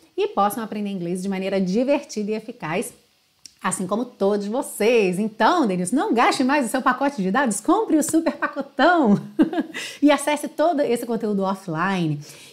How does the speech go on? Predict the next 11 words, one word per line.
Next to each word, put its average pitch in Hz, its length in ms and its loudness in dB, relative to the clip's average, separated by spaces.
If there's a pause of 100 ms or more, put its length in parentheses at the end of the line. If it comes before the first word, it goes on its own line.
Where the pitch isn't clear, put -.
(100)
E 320 260 4 (240)
muito, 311 640 4
muito 294 320 4
em 339 140 2
breve, 180 680 2 (300)
é, 180 760 2 (100)
teremos 262 720 4 (280)
o 277 120 2
segundo 302 500 2
super 294 240 -4
pacotão. 294 800 0